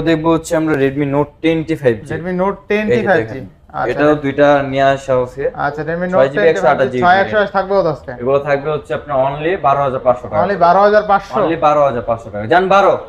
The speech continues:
Speaker 2: বারো হাজার?
Speaker 1: বারো হাজার টাকা।
Speaker 2: আচ্ছা, বারো হাজার টাকা। এরপর
Speaker 1: Only
Speaker 2: নেক্সট কত
Speaker 1: বারো হাজার
Speaker 2: দাম?
Speaker 1: টাকা। যান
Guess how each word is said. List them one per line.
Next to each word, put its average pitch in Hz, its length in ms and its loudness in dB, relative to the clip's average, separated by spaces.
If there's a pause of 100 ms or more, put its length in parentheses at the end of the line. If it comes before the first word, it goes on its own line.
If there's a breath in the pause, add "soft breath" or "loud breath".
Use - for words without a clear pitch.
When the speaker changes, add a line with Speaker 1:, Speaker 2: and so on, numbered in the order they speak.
(120)
Speaker 2:
বারো 175 260 4
হাজার? 190 260 4
Speaker 1:
বারো 156 240 4
হাজার 143 180 2
টাকা। 143 120 -2
Speaker 2:
আচ্ছা, - 140 -2
বারো 156 240 0
হাজার 160 240 -2
টাকা। 147 160 -8
এরপর 160 140 -2
Speaker 1:
Only 143 100 2
Speaker 2:
নেক্সট - 180 2
কত 165 40 6
Speaker 1:
বারো 156 120 4
হাজার 175 160 2
Speaker 2:
দাম? 151 120 -4
Speaker 1:
টাকা। 104 180 -2
যান 101 60 -4